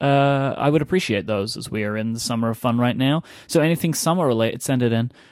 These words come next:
um, and, uh, I'll be happy, I'll be happy to see those. But we have some follow-up today, Jason. Um,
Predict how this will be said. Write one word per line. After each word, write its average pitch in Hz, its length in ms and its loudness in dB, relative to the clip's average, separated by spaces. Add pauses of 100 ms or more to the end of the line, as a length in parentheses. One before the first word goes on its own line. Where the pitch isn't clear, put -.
(160)
um, 113 180 -4
and, 120 360 -2
uh, 135 280 4
I'll 135 80 0
be 139 100 0
happy, 135 440 -6
I'll 127 140 -4
be 143 100 -2
happy 135 380 -6
to 127 80 -6
see 117 180 -4
those. 104 240 -6
But - 80 -8
we 208 100 -2
have 202 160 4
some 190 140 -2
follow-up 160 460 4
today, 151 260 2
Jason. 139 460 -4 (560)
Um, 123 280 2